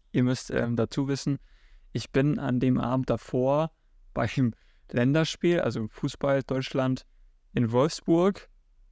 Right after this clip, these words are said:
Und der Start am nächsten Morgen ist um Viertel vor zehn für die zehn Komma vier Kilometer. So, da hab ich natürlich gerechnet, okay, das Spiel geht wahrscheinlich so bis elf,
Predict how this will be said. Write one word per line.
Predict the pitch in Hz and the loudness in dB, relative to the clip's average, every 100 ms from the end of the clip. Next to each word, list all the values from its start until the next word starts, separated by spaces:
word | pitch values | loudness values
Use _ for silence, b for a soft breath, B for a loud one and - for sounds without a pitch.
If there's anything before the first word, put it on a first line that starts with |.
| - _ | -20 _
Und | - 135 139 135 - - - - | -2 0 0 -2 -6 -14 -20 -2
der | 127 | 0
Start | - - 127 143 | 0 -4 0 0
am | 131 127 | 0 0
nächsten | 135 - 120 | 0 -2 -2
Morgen | 120 147 151 | 2 2 2
ist | 139 - | 0 -2
um | 135 123 131 143 151 151 | -2 0 2 2 0 -2
Viertel | - 135 131 | -2 0 0
vor | - - | 0 -4
zehn | - 104 101 - | -4 -4 -4 -10
für | - 113 107 | -8 0 0
die | 104 107 107 - - | 0 -2 -2 -4 -12
zehn | - 113 110 | -2 2 2
Komma | - - 107 104 - - - - | 0 -2 0 0 -4 -12 -20 -18
vier | - 117 | 0 0
Kilometer. | - 113 110 104 - - _ _ - - - - - | 2 0 0 2 0 -2 _ _ -20 -20 -20 -20 -2
So, | 120 113 | 2 6
da | 117 | 4
hab | |
ich | 143 | 4
natürlich | 139 143 131 | 0 -2 -2
gerechnet, | 123 135 135 117 | 0 0 2 0
okay, | 113 - 127 120 113 - - - _ | -2 -2 0 2 0 -4 -18 -20 _
das | - - | -8 -6
Spiel | - 135 127 | -2 0 2
geht | 131 | 0
wahrscheinlich | 127 - 127 120 | 0 -2 -4 -2
so | 123 113 | -2 -2
bis | 123 120 120 117 - - _ - - | 0 2 0 -2 -10 -16 _ -12 -2
elf, | 139 147 139 | 2 2 -2